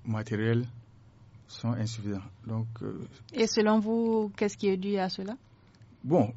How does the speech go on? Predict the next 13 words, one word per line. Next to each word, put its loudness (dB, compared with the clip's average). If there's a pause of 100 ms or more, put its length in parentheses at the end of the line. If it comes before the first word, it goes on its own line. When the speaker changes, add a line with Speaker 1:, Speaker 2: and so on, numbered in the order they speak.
Speaker 1:
euh, 0 (520)
il -4
y 4
a 6
plusieurs 10 (200)
facteurs, 2 (560)
puisque 0 (640)
nos 4
contrôleurs 8
d'hygiène 4 (840)
sont 2 (240)
avant 8
formés 4